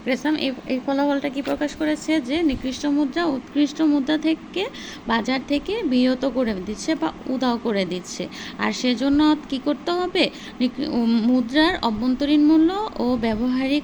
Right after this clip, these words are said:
মূল্য দুইটাই সমান রাখতে হবে বা একটা থেকে আরেকটা কম রাখতে হবে। ব্যবহারিক মূল্যটা বেশি থাকতে হবে, অভ্যন্তরীণ মূল্যটা কম থাকতে হবে। এই উপরোক্ত গবেষণার ফলাফলেই উনি একথা বলেছেন।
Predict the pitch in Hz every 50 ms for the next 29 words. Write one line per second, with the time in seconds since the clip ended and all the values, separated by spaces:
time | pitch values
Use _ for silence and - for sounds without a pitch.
0 | - 285 277 285 285 294 311 370 427 453 294 226 262 262 240 - 311 349 415 508
1 | 587 - - - - - - 262 247 247 262 277 285 285 302 302 302 - 320 302
2 | 320 320 311 320 370 370 294 240 240 226 233 233 - - - - - 302 302 311
3 | 330 302 277 294 294 - 262 247 - 262 269 277 285 302 339 349 - - 240 220
4 | 196 190 185 190 214 214 214 240 269 285 285 294 277 277 285 294 294 302 294 311
5 | 269 277 277 269 - 277 302 294 285 - 320 311 302 285 247 208 220 262 262 254
6 | 302 294 302 285 285 302 302 302 311 311 339 330 - 320 320 320 330 330 349 339
7 | - - 339 294 226 190 - - - - - 254 247 262 262 277 254 277 294 294
8 | 311 302 - - 349 339 285 247 233 254 254 - 294 311 349 381 - 262 240 240
9 | 254 247 269 285 285 320 359 339 294 277 277 370 466 - - - - - - -
10 | 226 226 233 277 254 311 370 392 302 247 240 226 214 202 196 - - -